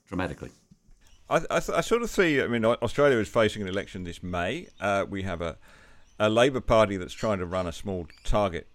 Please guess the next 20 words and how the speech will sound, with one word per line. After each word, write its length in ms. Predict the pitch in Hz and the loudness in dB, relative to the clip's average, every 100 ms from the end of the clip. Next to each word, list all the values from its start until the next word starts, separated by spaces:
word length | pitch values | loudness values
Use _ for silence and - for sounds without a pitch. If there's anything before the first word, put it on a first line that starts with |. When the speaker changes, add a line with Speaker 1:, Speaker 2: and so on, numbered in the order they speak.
| _ - | _ -16
Speaker 2:
approach 480 | - 127 147 - - | -4 0 0 -2 -10
that 100 | 85 | -10
it's 180 | - | -8
not 180 | 107 98 | -6 -6
really 280 | 101 117 101 | -4 -2 -2
putting 400 | 78 - 110 95 - - | -4 -4 -2 -4 -8 -6
out 220 | 107 92 | -2 -2
its 180 | - - | -6 -10
agenda, 380 | 95 110 107 123 | -4 -2 0 -2
which 180 | 104 113 | -2 -2
actually 400 | 95 - 92 - - - - | -4 -4 -10 -10 -18 -20 -20
worries 400 | - 120 175 180 | -2 4 4 4
me, 120 | 104 87 | -2 -4
because 340 | 110 - 117 | -4 -4 -4
it 120 | 107 | -4
seems 200 | - 107 | -4 -6
to 80 | - | -4
me 160 | 101 98 | -6 -4
that 220 | 87 - | -6 -8
the, 320 | 92 90 76 | -8 -8 -10